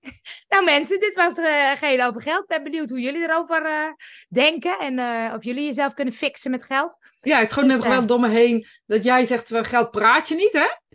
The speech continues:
Speaker 1: Ja.
Speaker 2: Ehm, maar ik denk dat, dat het nog zwaarder weegt als je vrouw bent.
Speaker 1: Ja.
Speaker 2: Dat denk ik wel. Dan zit ik me ineens zo te bedenken.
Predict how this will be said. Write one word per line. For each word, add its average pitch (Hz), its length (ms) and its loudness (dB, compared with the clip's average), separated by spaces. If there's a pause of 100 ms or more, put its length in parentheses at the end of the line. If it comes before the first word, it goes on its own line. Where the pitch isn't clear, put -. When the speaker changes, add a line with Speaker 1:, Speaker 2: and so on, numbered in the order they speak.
(140)
Speaker 1:
Ja. 226 520 2
Speaker 2:
Ehm, 226 220 0 (160)
maar 247 260 2
ik 240 180 2
denk 339 460 0
dat, 240 320 -4 (200)
dat 220 200 -2
het 240 100 2
nog 359 400 4
zwaarder 339 400 2
weegt 339 220 0
als 302 80 -8
je 277 80 -8
vrouw 226 260 2
bent. 151 420 -6 (1200)
Speaker 1:
Ja. 330 520 -2 (240)
Speaker 2:
Dat 285 180 -4
denk 403 180 0
ik 370 100 4
wel. 262 260 4
Dan 175 80 -2
zit 320 140 0
ik - 60 -4
me 311 60 -2
ineens 466 320 -2
zo 392 120 0
te - 100 -4
bedenken. 302 440 0